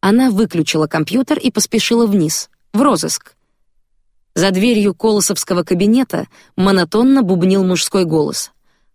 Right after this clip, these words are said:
Катя постучала, открыла дверь и... Колосов был не один.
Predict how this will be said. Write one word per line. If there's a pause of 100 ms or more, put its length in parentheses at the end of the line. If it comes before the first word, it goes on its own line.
(100)
Катя
постучала,
открыла
дверь
и... (1080)
Колосов
был
не
один.